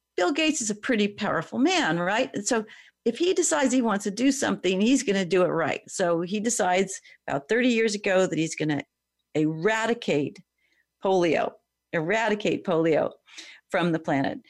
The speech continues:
So he gets all these folks together, all these really smart technical people, and he tries to figure out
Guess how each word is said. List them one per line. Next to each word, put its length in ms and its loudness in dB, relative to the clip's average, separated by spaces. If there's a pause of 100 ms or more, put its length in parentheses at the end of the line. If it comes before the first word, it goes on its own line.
(120)
So 100 -4
he 60 2
gets 220 0
all 120 2
these 240 2
folks 300 -2
together, 400 0
all 80 2
these 180 0
really 260 2
smart 420 -4
technical 400 -4
people, 460 -2
and 40 4
he 60 0
tries 240 -2
to 80 -8
figure 180 -4
out 100 0